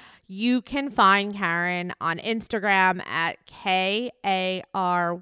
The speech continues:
Y N R E E C E. Beware of imposters, because for some reason,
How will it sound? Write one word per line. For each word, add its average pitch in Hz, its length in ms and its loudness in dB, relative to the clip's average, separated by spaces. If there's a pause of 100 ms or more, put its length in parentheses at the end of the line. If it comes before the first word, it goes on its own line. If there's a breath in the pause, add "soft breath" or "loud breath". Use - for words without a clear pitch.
Y 165 440 -4 (120)
N 262 420 -2 (200)
R 170 440 0 (120)
E 165 400 -10 (160)
E 175 380 -6 (100)
C 196 680 -6 (200)
E. 294 480 0 (1000)
Beware 220 840 2
of 220 100 2
imposters, 233 1000 0
because 190 680 -2 (260)
for 277 140 0
some 370 280 0
reason, 233 680 -2